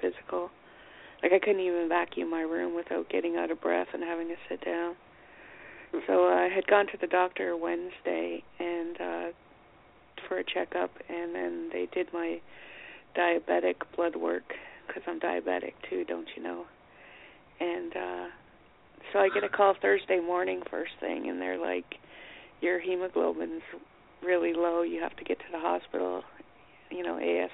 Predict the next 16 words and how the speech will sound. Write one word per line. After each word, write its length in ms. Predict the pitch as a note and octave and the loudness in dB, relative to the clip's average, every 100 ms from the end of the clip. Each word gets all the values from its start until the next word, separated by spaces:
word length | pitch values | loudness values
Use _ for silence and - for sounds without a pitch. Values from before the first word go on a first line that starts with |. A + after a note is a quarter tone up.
| - | -6
A 100 | - | -8
P." 420 | - G2 - - - - - - - - - | -6 -4 -4 -6 -16 -20 -18 -18 -18 -20 -12
And 80 | - | -8
I 80 | F3 - | -6 -4
said, 120 | - | 0
"Well, 140 | E3+ | 2
I 80 | F#3 | 2
can't, 340 | - F#3+ G3 - | 0 -4 -4 0
I 80 | F3+ | -2
can't 340 | - F#3+ G3 | 0 -4 -4
go 240 | - F#3+ G3 | 0 0 2
right 240 | F3+ F3+ | 0 0
now, 360 | F3+ F3+ - F#3 | -2 -2 -4 -2
but 160 | F#3+ | -2
I'll, 340 | F#3 F#3 - F3+ - - - | 0 0 -2 -6 -14 -20 -6
I'll, 120 | - | -6